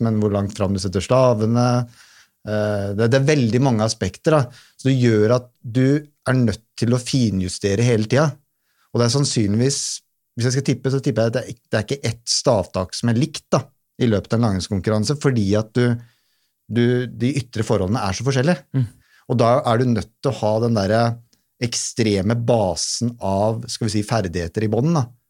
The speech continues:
Speaker 1: for å kunne takle, eh, forskjellige forhold. Og i tillegg så har vi også motstandere. Og det gjør jo ting enda mer komplisert oppi det, når vi skal gå fellesstarter, og vi skal forholde oss til andre, og hva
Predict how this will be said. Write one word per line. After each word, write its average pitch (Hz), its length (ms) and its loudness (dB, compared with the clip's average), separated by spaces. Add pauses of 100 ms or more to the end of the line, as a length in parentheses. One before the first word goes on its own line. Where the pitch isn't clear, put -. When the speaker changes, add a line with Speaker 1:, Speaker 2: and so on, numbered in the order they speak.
(260)
Speaker 1:
for 110 120 0
å 107 60 -4
kunne 117 180 0
takle, 110 640 -2 (680)
eh, 110 380 0 (400)
forskjellige 107 380 0
forhold. 131 340 2 (560)
Og 131 80 2
i 127 80 -8
tillegg 127 560 0
så 147 220 -2
har 104 160 2
vi 127 100 0
også - 400 -2
motstandere. 123 560 2 (760)
Og 110 80 -2
det 135 140 6
gjør 117 160 6
jo 117 100 0
ting 120 200 2 (160)
enda 101 280 2
mer 98 160 0
komplisert 110 520 0
oppi 110 160 -2
det, 139 80 2
når 123 120 2
vi 110 80 -2
skal 117 120 2
gå 117 120 4
fellesstarter, 107 680 -2
og 117 80 2
vi 113 60 0
skal 117 160 -2
forholde 104 360 0
oss 95 120 -8
til 123 120 0
andre, 101 520 2
og 113 260 0
hva 92 120 -2